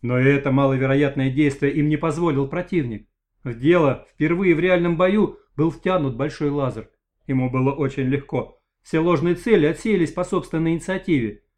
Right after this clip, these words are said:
ведь они не сделали манёвр гашения скорости. Небольшой метеоритный кратер, который он занимал, осветился слепящими вспышками, наблюдать которые можно было только из места, где лучи сходились.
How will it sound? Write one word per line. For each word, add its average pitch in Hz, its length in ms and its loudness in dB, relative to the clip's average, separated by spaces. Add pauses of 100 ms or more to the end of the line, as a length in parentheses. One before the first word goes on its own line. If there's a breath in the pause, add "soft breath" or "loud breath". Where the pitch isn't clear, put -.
ведь 143 160 -4
они 151 200 2
не 156 160 2
сделали 139 380 2
манёвр 131 400 -2
гашения 123 440 -8
скорости. 131 580 -8 (600)
Небольшой 127 420 0
метеоритный 131 520 0
кратер, 143 360 -2
который 139 380 -2
он 135 80 0
занимал, 147 580 -2 (160)
осветился 135 560 -4
слепящими 139 560 -4
вспышками, 135 640 -4 (240)
наблюдать 180 460 0
которые 175 400 0
можно 165 280 0
было 165 220 0
только 165 300 -2
из 156 160 -2
места, 175 320 -4
где 127 160 -2
лучи 160 300 -6
сходились. 131 580 -10